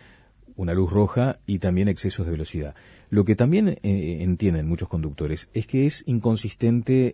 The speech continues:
en la Rambla, por ejemplo, la velocidad que determinan para algunos tramos e inmediatamente,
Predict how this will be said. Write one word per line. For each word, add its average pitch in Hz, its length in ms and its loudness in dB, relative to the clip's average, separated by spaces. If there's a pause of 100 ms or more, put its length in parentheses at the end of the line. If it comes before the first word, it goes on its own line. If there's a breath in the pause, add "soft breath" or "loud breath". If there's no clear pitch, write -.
en 85 100 -2
la 71 80 -8
Rambla, 76 440 -8
por 92 140 -6
ejemplo, 87 520 -2 (540 soft breath)
la 101 360 4
velocidad 117 500 4
que 113 180 2
determinan 92 1080 2 (220)
para 78 440 -4
algunos 90 460 -2
tramos 117 540 0 (600)
e 101 120 0
inmediatamente, 92 1300 2